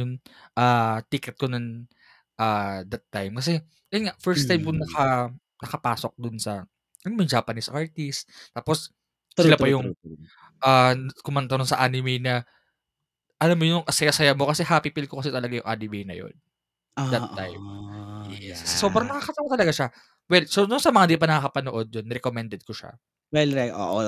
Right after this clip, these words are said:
Speaker 2: recommended. Eh, di,
Speaker 1: Oo.
Speaker 2: ah, di, question, nag-try ka naman mag-cosplay na. Have you tried naman, di ba?
Speaker 1: Uy, ano ba? Oo naman. <laughs>
Speaker 2: <laughs> Bakit naman ang arte mo diyan? <laughs>
Speaker 1: <laughs> Hindi kasi, alam mo
Speaker 2: <laughs>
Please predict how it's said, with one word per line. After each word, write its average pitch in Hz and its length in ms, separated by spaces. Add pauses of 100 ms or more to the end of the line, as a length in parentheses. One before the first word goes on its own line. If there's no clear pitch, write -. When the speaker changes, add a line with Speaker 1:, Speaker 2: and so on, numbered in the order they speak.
(160)
Speaker 2:
recommended. 78 720 (480)
Eh, 277 80
di, 320 140 (100)
Speaker 1:
Oo. - 180
Speaker 2:
ah, 247 320
di, 202 220
question, 190 340
nag-try 190 300
ka 202 100
naman 175 240
mag-cosplay 131 720
na. 104 140
Have 104 240
you 101 80
tried 90 260
naman, 76 380
di 73 100
ba? 71 160 (840)
Speaker 1:
Uy, 294 320
ano 311 160
ba? 214 480
Oo 262 200
naman. 117 280
<laughs> 415 240
Speaker 2:
<laughs> - 40
Bakit - 40
naman 269 320
ang 254 100 (200)
arte 220 220
mo 185 180
diyan? 160 320 (680)
<laughs> 202 460 (160)
Speaker 1:
<laughs> - 240
Hindi 190 200
kasi, 147 360 (480)
alam 208 240
mo 196 100 (560)
Speaker 2:
<laughs> 180 760